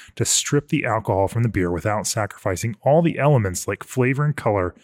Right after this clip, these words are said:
that make the beer great. Are you ready to brew like a pro? The Alchemator from ProBrew. N A, no problem. Email contact at ProBrew for more info.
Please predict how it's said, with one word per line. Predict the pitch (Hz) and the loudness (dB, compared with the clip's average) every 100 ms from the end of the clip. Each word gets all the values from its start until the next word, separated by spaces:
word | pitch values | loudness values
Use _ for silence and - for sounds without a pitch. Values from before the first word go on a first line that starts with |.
| _ _ _ | _ _ _
that | 110 | -2
make | 95 92 | -2 -2
the | |
beer | 101 92 | -2 -2
great. | 87 95 92 95 - - - | 0 0 0 -2 -10 -18 0
Are | |
you | 135 165 | 4 4
ready | 151 156 | 4 2
to | |
brew | 139 151 151 | 2 4 6
like | 143 | 4
a | 139 | 2
pro? | - - 139 147 | -2 2 4 4
The | 139 - _ | 2 -2 _
Alchemator | 127 170 - 113 95 90 85 | 0 0 2 -2 0 0 0
from | 82 98 85 | 0 -4 -4
ProBrew. | - 127 131 117 90 82 73 71 _ - _ - | -2 2 4 2 0 -4 -6 -14 _ -20 _ -2
N | 143 156 | 2 2
A, | 160 156 | 4 4
no | 151 170 | 6 4
problem. | - 170 165 135 120 | 2 2 4 4 2
Email | 143 147 113 | 4 4 4
contact | - - 135 143 143 131 - - | 0 -2 0 2 0 -2 -4 -8
at | - 127 127 - _ | -4 -2 -2 -10 _
ProBrew | - 135 135 131 107 95 87 85 - | -4 2 2 4 2 2 0 -4 -12
for | - - | -20 -10
more | 92 95 98 101 98 _ _ | -6 -2 -2 -2 -4 _ _
info. | 127 123 - 101 92 | 0 0 2 2 2